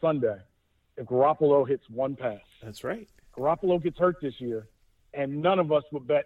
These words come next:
Speaker 1: any money that he's a starting quarterback in twenty twenty-one. That's how th-, then quickly things change,
Speaker 2: They
Speaker 1: people.
Speaker 2: change.
Speaker 1: That's all I wanted to say.
Speaker 2: Yes,
Speaker 1: That's all I
Speaker 2: no,
Speaker 1: wanted to
Speaker 2: that's a
Speaker 1: say.
Speaker 2: very
Speaker 1: Go
Speaker 2: good
Speaker 1: ahead.
Speaker 2: point. That's a very good point. And, and, like, it is not hyperbole to say that Mahomes can win eight of the,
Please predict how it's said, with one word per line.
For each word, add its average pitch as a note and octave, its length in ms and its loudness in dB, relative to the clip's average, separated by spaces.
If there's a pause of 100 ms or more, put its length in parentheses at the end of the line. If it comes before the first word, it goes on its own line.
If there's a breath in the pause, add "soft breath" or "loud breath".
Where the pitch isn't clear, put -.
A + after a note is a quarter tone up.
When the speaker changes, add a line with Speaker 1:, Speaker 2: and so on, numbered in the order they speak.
Speaker 1:
any E3+ 220 -4
money D3 260 0
that A#2+ 140 -2
he's C3+ 120 -8
a B2+ 60 -12
starting C3 280 2
quarterback A#2 480 0
in A2+ 80 -10
twenty A2+ 240 -4
twenty-one. G2 500 -4 (680 soft breath)
That's D3+ 180 4
how F#3 140 4
th-, F3+ 200 -16
then E3+ 300 0
quickly D#3+ 500 -2
things C#3 320 -8
change, A#2 140 -8
Speaker 2:
They G#2 120 -6 (180)
Speaker 1:
people. G#2+ 180 -6
Speaker 2:
change. - 260 -14
Speaker 1:
That's A#2+ 160 0
all E3 160 6
I D#3 40 4
wanted D3+ 260 2
to D3+ 160 4
say. A#2 100 -8
Speaker 2:
Yes, A#2 180 -2
Speaker 1:
That's C#3+ 40 -2
all D#3+ 80 4
I E3+ 40 4
Speaker 2:
no, D3+ 80 6
Speaker 1:
wanted A#2+ 120 4
to C#3 120 -4
Speaker 2:
that's A#2 140 -4
a - 20 -8
Speaker 1:
say. A#2 40 -8
Speaker 2:
very B2+ 180 2
Speaker 1:
Go C3+ 60 0
Speaker 2:
good B2 80 0
Speaker 1:
ahead. - 80 -8
Speaker 2:
point. G2+ 220 -8 (280)
That's B2 180 -2
a A#2+ 40 -6
very A#2 260 2
good A2+ 180 -4
point. F#2+ 220 -10 (140)
And, C3 240 -4
and, D3 180 -2
like, B2 360 -4 (520)
it G3 160 4
is G#3+ 220 0
not A#2 320 0
hyperbole C#3 720 -4 (640)
to - 100 -4
say D#3+ 240 4
that F#3 100 0
Mahomes D3+ 340 -2
can C3 180 -6
win C#3+ 120 -6
eight C3+ 140 0
of C3 80 -2
the, A#2 120 -8